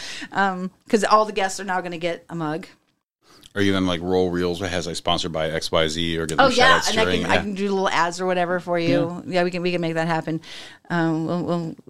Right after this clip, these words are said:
Speaker 1: I mean, I started listening to Smartless, and they do, like, the bad ads, but I can totally do some bad ads for you.
Speaker 2: Yeah.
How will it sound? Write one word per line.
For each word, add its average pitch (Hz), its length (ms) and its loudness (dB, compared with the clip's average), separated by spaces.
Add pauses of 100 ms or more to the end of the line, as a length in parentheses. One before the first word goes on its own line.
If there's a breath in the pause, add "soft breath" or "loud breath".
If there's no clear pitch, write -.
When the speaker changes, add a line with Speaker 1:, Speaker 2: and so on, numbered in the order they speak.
(520)
Speaker 1:
I 220 60 0
mean, 240 220 6
I 240 100 10
started 247 300 2
listening 262 240 2
to 220 60 4
Smartless, 185 520 4
and 185 120 -4
they 185 100 2
do, 175 180 2
like, 170 200 2
the 175 60 -4
bad 170 220 2
ads, 165 240 0
but - 160 -2
I 165 80 6
can 262 140 2
totally 254 260 0
do - 140 -4
some 151 120 -4
bad 147 180 0
ads - 220 -4
for - 120 -10
you. - 240 -6
Speaker 2:
Yeah. 180 100 -6